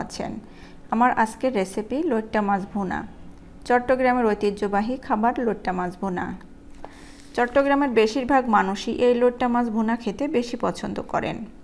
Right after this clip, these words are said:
যারা লইট্টা মাছ খেতে পছন্দ করেন, আজকে তাদের জন্য আমার এই রেসিপিটি। আর যারা এই মাছটা কখনো খাননি, তারা একবার হলেও ট্রাই করবেন, আশা করি অনেক বেশি ভালো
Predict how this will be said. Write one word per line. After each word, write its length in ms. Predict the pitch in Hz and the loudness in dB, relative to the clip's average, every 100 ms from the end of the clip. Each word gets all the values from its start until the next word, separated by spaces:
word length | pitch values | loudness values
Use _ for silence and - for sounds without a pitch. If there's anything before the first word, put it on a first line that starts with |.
| - - - - - 220 | -20 -20 -20 -20 -8 0
যারা 180 | 214 214 | 4 6
লইট্টা 260 | 214 220 254 | 4 2 2
মাছ 120 | 262 269 - | 0 0 -4
খেতে 180 | 294 302 233 | -4 0 2
পছন্দ 320 | 233 254 262 285 | 2 0 -2 0
করেন, 220 | 208 196 254 - 240 | -2 -2 -4 -2 -2
আজকে 240 | 240 - 233 | 0 -2 2
তাদের 260 | 202 185 208 208 | 2 4 0 -2
জন্য 160 | 196 202 - | -4 -4 -2
আমার 180 | 208 202 196 202 | 0 0 -2 -2
এই 80 | 185 | -2
রেসিপিটি। 560 | 180 - 180 165 - - - - - - - - - - - - - - 214 | -4 -6 -8 -8 -8 -10 -10 -16 -18 -20 -18 -18 -18 -18 -18 -20 -12 2 4
আর 80 | 240 | 6
যারা 220 | 247 240 247 - | 6 8 6 4
এই 80 | 214 214 | 2 4
মাছটা 280 | 190 185 233 233 | 0 0 -2 2
কখনো 320 | 196 196 277 302 | 2 2 -2 -2
খাননি, 320 | 302 240 208 208 240 | 0 0 0 -2 2
তারা 180 | 226 226 - 208 | 4 4 4 0
একবার 260 | 220 240 233 | 2 0 2
হলেও 240 | 208 190 240 - | -2 -2 -4 -2
ট্রাই 220 | - 196 185 | 0 0 0
করবেন, 340 | - - - - - - - - | -6 -6 -6 -8 -12 -16 -6 -2
আশা 160 | 220 262 254 | 0 0 0
করি 140 | 240 233 226 | 0 2 2
অনেক 200 | 226 220 202 | 2 2 0
বেশি 220 | 190 - 226 | -2 -4 -4
ভালো 180 | 214 175 | -2 0